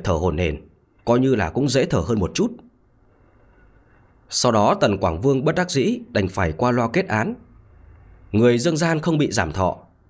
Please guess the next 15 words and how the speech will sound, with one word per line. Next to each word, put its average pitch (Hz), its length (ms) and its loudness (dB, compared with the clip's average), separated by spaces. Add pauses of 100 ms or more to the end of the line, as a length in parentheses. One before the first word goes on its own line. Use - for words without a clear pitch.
quỷ 98 200 2
âm 131 180 2
thế 127 280 0
không 151 160 0
bị 127 160 0
phạt. 82 200 -2 (840)
Vụ 143 160 2
kiện 143 180 2
lần 110 160 2
này 110 180 0
không 165 180 0
giải 87 160 -2
quyết - 180 0
được 104 160 -2
gì. 85 260 -2